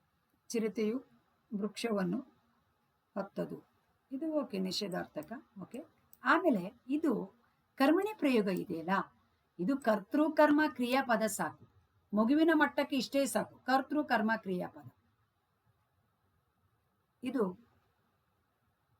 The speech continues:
ಮಗು ಮಾಡ್ಬೋದು, ಆದ್ರೆ ಎಲ್ಲ ಮಗು ಮಾಡೋದಿಲ್ಲ, ಇದು ಕಷ್ಟ ಆಗುತ್ತೆ. ಅಂದ್ರೆ ಈ ರೀತಿಯಾದಂಥ ಕ್ವಶನ್‌ಗಳು ತೆಗಿಬಾರ್ದು ಅಂತ ನಾನು ಹೇಳ್ತಾ ಇರೋದು,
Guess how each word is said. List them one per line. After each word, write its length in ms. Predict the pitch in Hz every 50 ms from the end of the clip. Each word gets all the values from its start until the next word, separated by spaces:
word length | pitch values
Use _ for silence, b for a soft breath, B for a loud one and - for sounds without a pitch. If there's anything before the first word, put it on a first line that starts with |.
| _ _ - 220
ಮಗು 200 | 196 190 220 302
ಮಾಡ್ಬೋದು, 580 | 269 240 226 277 349 320 339 294 226 185 175 165 - _ _ -
ಆದ್ರೆ 200 | 247 254 262 254
ಎಲ್ಲ 160 | 247 269 302 339
ಮಗು 240 | 349 349 320 285 311
ಮಾಡೋದಿಲ್ಲ, 480 | 285 247 214 196 190 180 170 165 151 151 - _ _ _ _ _ _ _ _ _ _ _ _ _ _ _ _ _ _ _ _ _ _ _ - 254
ಇದು 140 | 247 254
ಕಷ್ಟ 280 | - - - - - 269
ಆಗುತ್ತೆ. 280 | 247 214 190 180 196 214
ಅಂದ್ರೆ 180 | 254 302 277
ಈ 140 | 262 311 370
ರೀತಿಯಾದಂಥ 680 | 403 415 415 - 392 392 403 339 330 302 311 277 269 285
ಕ್ವಶನ್‌ಗಳು 560 | - - 240 - - 269 254 247 269 330 339
ತೆಗಿಬಾರ್ದು 560 | - 233 208 247 262 233 254 233 214 196 208
ಅಂತ 140 | 196 208 285 277
ನಾನು 180 | 240 220 190 180
ಹೇಳ್ತಾ 260 | 170 156 - - 165
ಇರೋದು, 280 | - 151 147 131 -